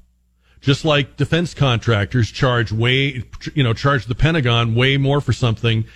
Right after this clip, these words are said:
than we would pay for it at Home Depot because they know they can get it,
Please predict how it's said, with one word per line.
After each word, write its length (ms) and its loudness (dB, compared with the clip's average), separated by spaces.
than 160 2
we 100 6
would 180 2
pay 200 2
for 180 -2
it 60 2
at 80 2
Home 240 0
Depot 360 0
because 300 -2
they 140 0
know 160 2
they 160 0
can 200 0
get 220 2
it, 260 -2